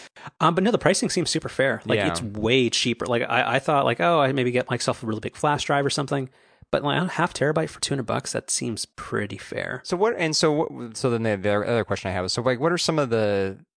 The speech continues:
Speaker 2: the use cases you have for this?
Speaker 1: Uh, just big files. Like, if I ever wanna edit, like, uh, like, a dump of Lightroom photos locally, really quickly, that's kinda nice. Sometimes if I'm, like, transcoding large video files or working with, uh,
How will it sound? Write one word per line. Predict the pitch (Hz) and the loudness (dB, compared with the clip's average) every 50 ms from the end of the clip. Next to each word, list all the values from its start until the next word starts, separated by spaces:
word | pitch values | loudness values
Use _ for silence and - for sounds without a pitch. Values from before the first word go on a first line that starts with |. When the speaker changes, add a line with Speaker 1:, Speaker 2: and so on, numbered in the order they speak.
| - | -10
Speaker 2:
the | 107 110 107 | -6 -4 -4
use | 101 117 151 170 - | -4 -2 -4 -4 -4
cases | - - 101 - - - - | -4 -6 -6 -6 -6 -8 -8
you | - - - | -10 -10 -8
have | - - - - | -8 -8 -10 -10
for | - - | -12 -12
this? | - 120 120 - - - - - - _ _ _ _ - - - _ _ _ _ _ _ _ - - _ _ - | -12 -10 -10 -8 -6 -6 -6 -8 -10 _ _ _ _ -20 -20 -20 _ _ _ _ _ _ _ -20 -20 _ _ 2
Speaker 1:
Uh, | 190 196 196 196 202 190 | 2 4 4 4 4 4
just | 220 226 - 156 156 131 123 | 2 2 0 -2 -4 -4 -2
big | 156 139 - | -2 -2 2
files. | - 110 104 104 110 - - - - - - _ _ _ _ _ _ _ - | 4 4 4 4 2 -2 -4 -10 -12 -18 -20 _ _ _ _ _ _ _ 2
Like, | 120 120 117 | 2 4 4
if | 123 - | 4 4
I | 131 123 127 | 6 4 6
ever | 120 123 | 4 4
wanna | 113 117 113 123 | 2 2 2 0
edit, | 117 120 113 113 110 - 113 | 0 0 0 0 0 0 0
like, | 113 104 - 113 | -2 -4 -4 -4
uh, | 120 117 110 107 107 107 107 113 113 110 - - | -4 -4 -2 -4 -4 -4 -2 -2 -2 0 -2 -2
like, | 110 - | -2 -4
a | 117 | -4
dump | 107 113 107 - - | -2 -2 -2 0 0
of | 104 104 | -2 0
Lightroom | 110 113 120 - 117 113 113 110 | 0 0 0 0 0 -2 -2 -4
photos | - - 127 117 113 113 113 113 110 110 - - - _ _ - | -2 0 0 2 2 2 2 2 0 0 -2 -4 -6 _ _ -12
locally, | - 113 104 107 110 104 - - 110 113 110 107 107 104 101 - - | -10 -6 0 0 0 0 0 -2 -4 -2 -2 -2 -2 -4 -8 -8 -4
really | 120 110 107 107 | -2 -2 -2 -2
quickly, | - - 113 - - - 117 113 110 107 107 107 110 _ - | -4 -4 -6 -6 -4 -4 -2 -2 -2 -2 -2 -4 -6 _ -4
that's | 110 107 107 - - - | -2 -2 -2 -2 -6 -8
kinda | - - - 117 110 107 110 | -10 -6 -4 -4 -4 -2 -4
nice. | 107 107 107 104 104 107 104 - - - _ _ _ _ _ _ _ _ - | -4 -2 -2 -2 -2 -4 -4 -6 -8 -12 _ _ _ _ _ _ _ _ -6
Sometimes | - - 117 107 - 110 110 - | -2 0 0 2 2 0 0 0
if | - | 0
I'm, | 120 110 104 | -2 -2 -2
like, | 101 104 101 | -2 -6 -6
transcoding | - - 117 107 101 - - 113 104 107 104 | -4 -2 -2 -2 -2 -2 -4 -4 -4 -4 -4
large | 104 104 104 101 - | -4 -4 -4 -4 -4
video | 113 123 123 120 117 113 | -4 -2 0 0 0 0
files | - - - 117 113 113 110 110 107 - | -2 0 0 2 2 2 0 0 -2 -2
or | - 110 | -2 -2
working | 107 110 107 - 117 110 107 | -2 -4 -4 -4 -6 -6 -4
with, | 107 110 107 - - - | -2 -2 -4 -4 -6 -4
uh, | 117 113 110 107 107 107 110 113 | -4 -2 0 0 -2 -2 -4 -6